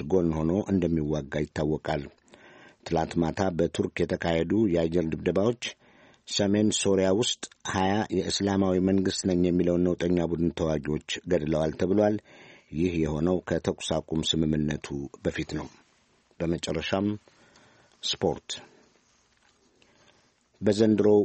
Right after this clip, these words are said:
የሪዮ ኦሊምፒክ በሴቶቹ አስር ሺህ ሜትር ሩጫ ውድድር አዲስ የዓለም ክብረ ወሰን በማስመዝገብ ድል የተቀዳጀችው ኢትዮጵያዊቱ አትሌት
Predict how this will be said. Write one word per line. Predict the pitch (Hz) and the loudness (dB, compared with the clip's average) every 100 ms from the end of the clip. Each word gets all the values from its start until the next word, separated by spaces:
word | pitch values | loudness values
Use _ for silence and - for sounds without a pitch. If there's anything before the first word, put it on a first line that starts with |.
| - _ | 2 _
የሪዮ | 95 98 98 101 - | 2 4 4 4 4
ኦሊምፒክ | 98 98 95 - 143 - - _ 85 | 2 4 2 2 0 -2 -18 _ -2
በሴቶቹ | 90 - 87 98 - - | 0 0 0 0 0 0
አስር | 92 - 92 | 0 0 -4
ሺህ | 90 95 | -2 0
ሜትር | 92 80 92 92 | 0 2 0 2
ሩጫ | 85 92 - 90 | 2 2 2 2
ውድድር | 87 90 85 104 | 2 0 2 2
አዲስ | 87 87 110 | 2 0 -2
የዓለም | 104 90 92 | 0 2 0
ክብረ | - 90 90 | 0 2 2
ወሰን | 87 - 87 | 2 2 0
በማስመዝገብ | 85 90 92 - 87 80 85 104 87 | 2 2 0 0 -2 0 0 0 2
ድል | 98 | 2
የተቀዳጀችው | 87 - 90 90 85 82 82 - 87 | 2 0 -2 0 0 0 -2 -2 -2
ኢትዮጵያዊቱ | 80 90 - 85 78 85 | 0 -2 0 -2 0 -2
አትሌት | 78 90 131 | -4 0 -2